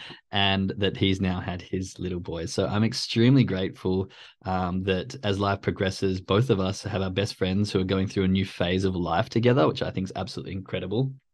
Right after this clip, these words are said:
I'm extremely grateful for health and happiness. Their pregnancy, their birth was, um, very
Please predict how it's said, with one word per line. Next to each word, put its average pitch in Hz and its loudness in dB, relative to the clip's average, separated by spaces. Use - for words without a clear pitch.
I'm 117 2
extremely 127 6
grateful 107 -2
for 101 0
health 117 2
and 90 0
happiness. 107 0
Their 98 2
pregnancy, 98 0
their 95 2
birth 101 2
was, 95 -2
um, 92 -6
very 95 0